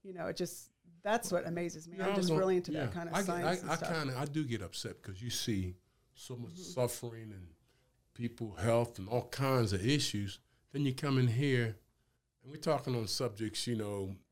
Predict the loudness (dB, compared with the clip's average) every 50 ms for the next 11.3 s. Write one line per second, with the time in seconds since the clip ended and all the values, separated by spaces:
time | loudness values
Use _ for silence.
0 | _ _ _ _ _ _ _ -6 -4 -2 0 0 0 -2 -2 -4 -6 -8 -4 0
1 | 0 2 2 4 6 6 8 8 6 4 2 0 0 0 0 -2 -4 -4 -6 -4
2 | -4 -6 -6 -6 -10 _ _ _ _ _ _ _ _ _ -2 4 6 8 8 8
3 | 6 6 2 4 6 6 6 6 4 -2 -10 -18 _ _ _ _ _ _ _ _
4 | _ _ -16 -16 -16 -16 -18 _ _ _ _ -20 -20 -20 _ _ _ _ _ _
5 | _ _ _ _ _ _ _ _ 0 0 0 0 -2 -4 -4 -4 -6 -6 -8 -10
6 | -8 -8 -10 -10 -12 -14 -20 _ _ _ _ _ _ _ _ _ _ _ _ _
7 | -14 -12 -8 -8 -8 -8 -8 -8 -6 -6 -6 -6 -8 -10 -14 -18 -20 -20 -18 -18
8 | -18 -18 -20 -20 -20 _ -20 -20 _ _ _ _ _ _ _ _ _ _ -20 -18
9 | -6 -2 0 2 2 2 4 2 2 2 0 -6 -8 -10 -12 -16 -18 -18 _ -20
10 | -20 -20 -20 -20 _ -20 -20 -20 _ _ _ _ _ _ _ _ _ _ _ _
11 | _ -2 0 0 0